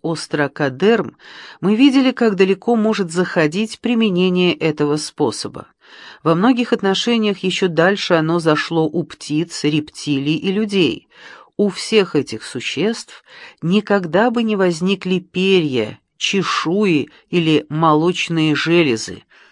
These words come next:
если бы когда-то у их предков не возникли зубы.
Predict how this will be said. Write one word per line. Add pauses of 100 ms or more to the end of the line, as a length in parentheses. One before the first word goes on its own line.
(300)
если
бы
когда-то
у
их
предков (320)
не
возникли
зубы.